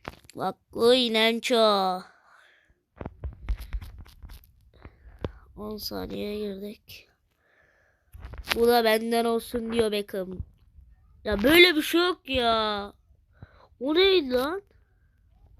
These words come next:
Kaleci Muslera çıktı.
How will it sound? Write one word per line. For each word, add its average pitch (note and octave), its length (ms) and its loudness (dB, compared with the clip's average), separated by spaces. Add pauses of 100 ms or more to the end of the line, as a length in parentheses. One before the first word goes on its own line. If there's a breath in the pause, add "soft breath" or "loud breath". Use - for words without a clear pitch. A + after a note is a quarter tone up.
(1500 soft breath)
Kaleci D4+ 400 6
Muslera E4 680 4
çıktı. - 440 2